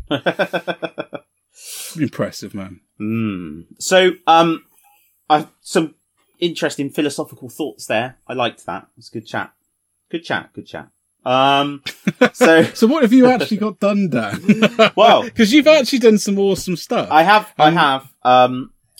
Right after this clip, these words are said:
Speaker 1: well, well, I was actually gonna finish, so I finished my War Shrine, which
Speaker 2: And that looks amazing. It's such a complicated model, and you've done it, done it proud, man.
Speaker 1: Well, thank you. And I, and I must admit, that was, that was a real hobby buzz, because I bought that when Age of Sigmar came out,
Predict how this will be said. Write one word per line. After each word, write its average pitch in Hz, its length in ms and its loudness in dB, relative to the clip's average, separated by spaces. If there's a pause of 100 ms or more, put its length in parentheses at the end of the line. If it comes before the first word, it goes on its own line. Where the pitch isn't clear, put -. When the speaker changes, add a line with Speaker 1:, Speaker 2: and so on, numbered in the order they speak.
(220)
Speaker 1:
well, 139 400 2
well, 139 240 -4
I 151 100 4
was 160 120 0
actually 175 320 0
gonna 156 160 -6
finish, 147 320 -8
so 160 140 -2
I 151 40 2
finished 208 300 -6
my 185 120 -4
War 139 240 -6
Shrine, 113 460 -6 (840)
which 143 160 -4
Speaker 2:
And 139 120 -2
that 165 220 -2
looks - 460 -8 (260)
amazing. 131 800 -6
It's 127 180 -10
such - 460 -8
a - 40 -12
complicated 123 560 -6
model, 120 260 -6
and 101 180 -12
you've 117 200 -16
done 113 160 -8
it, 107 140 -16 (920)
done 117 120 -4
it 101 120 -14
proud, 98 340 -8
man. 95 300 -16
Speaker 1:
Well, 135 140 -4
thank 117 360 -8
you. 85 140 -12
And 95 100 -8
I, 104 180 -4
and 120 140 -2
I 135 60 0
must 160 280 -2
admit, 117 440 -4 (580)
that 160 220 0
was, 127 280 -6
that 151 240 0
was 127 240 -6
a 110 80 -4
real 92 280 -4
hobby 95 280 -10
buzz, 80 320 -10
because 120 240 -14
I 143 140 -2
bought 139 280 -6
that 98 200 -6
when 98 120 -8
Age 101 200 -12
of 95 60 -16
Sigmar 98 360 -10
came 98 220 -10
out, 110 280 -8